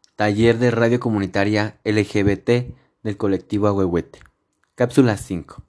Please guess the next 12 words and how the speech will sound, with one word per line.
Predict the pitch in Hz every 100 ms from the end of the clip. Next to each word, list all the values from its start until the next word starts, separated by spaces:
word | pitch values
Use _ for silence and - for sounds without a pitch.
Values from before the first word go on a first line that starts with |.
| _ _ _ _
Diálogo | 98 107 113 117 117 117 - _ _
Lady | 98 107 101 104
Macbeth. | 87 - - 60 _ _ _ _ _ _ _ _ _ _
Página | - 101 123 98 87
ocho. | 73 - - - _ _ _ _ _ _ _ _ -
Macbeth. | 87 76 78 _ _ _ _ _ _ _ _ _ _ _ _ _ _ _ _ _
Ya | 113 127
se | 156
ha |
dicho | 147 160 - 151
dos | 160 160 156
verdades. | 151 139 143 135 95 -